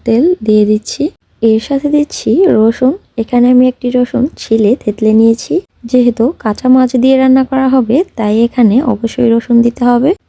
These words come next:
তাহলে এর ফ্লেভারটা ভালো আসবে। এরপর কষানোর জন্য অল্প পরিমাণ পানি দিয়ে কড়াইটা চুলাতে বসিয়ে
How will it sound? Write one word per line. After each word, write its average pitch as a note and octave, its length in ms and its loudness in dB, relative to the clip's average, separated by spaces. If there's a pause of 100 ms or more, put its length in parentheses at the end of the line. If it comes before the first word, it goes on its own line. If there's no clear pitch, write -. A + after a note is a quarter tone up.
তাহলে B3+ 320 0 (160)
এর A#3 120 2 (100)
ফ্লেভারটা A3 540 0 (100)
ভালো G#3 220 -2 (100)
আসবে। A3+ 300 2 (280)
এরপর B3 300 -2 (120)
কষানোর B3 480 0
জন্য A3 200 2 (300)
অল্প G#3 160 -4 (140)
পরিমাণ A#3+ 280 2 (100)
পানি A#3+ 180 2 (120)
দিয়ে G#3+ 180 0 (140)
কড়াইটা G#3+ 440 -2
চুলাতে A3+ 360 -4
বসিয়ে A3+ 360 -2